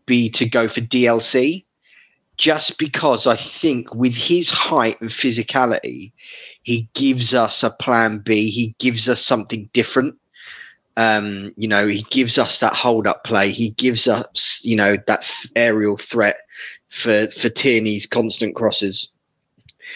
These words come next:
Um, so th-, that would be my, um, that would be my, uh, my preference. You know, I, I, th-, I think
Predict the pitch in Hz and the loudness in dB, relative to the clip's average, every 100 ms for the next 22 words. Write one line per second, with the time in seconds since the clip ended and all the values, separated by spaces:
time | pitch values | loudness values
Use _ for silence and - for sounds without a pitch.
0 | - - - 110 104 107 101 101 98 - | -20 -10 0 2 2 0 0 -2 -4 -8
1 | - - 113 90 101 123 120 107 135 - | -2 2 2 0 0 -2 -4 -4 -4 -2
2 | 147 123 135 123 117 113 110 110 110 110 | -2 -2 -2 -2 0 0 0 2 2 0
3 | 107 107 104 104 _ _ _ _ _ _ | 0 -4 -6 -10 _ _ _ _ _ _
4 | _ _ - - _ - _ _ _ 110 | _ _ -18 -18 _ -20 _ _ _ -2
5 | 117 - 113 117 104 104 98 95 92 - | -2 0 -4 -2 -2 -2 -4 -4 -8 -12
6 | _ _ - 50 50 - - 113 117 110 | _ _ -16 -14 -12 -14 -10 -2 0 0
7 | - 117 104 80 - 110 107 95 127 - | -2 -4 -4 -8 -4 0 2 2 2 2
8 | - 147 117 - 120 110 - | 0 0 0 2 0 -2 -10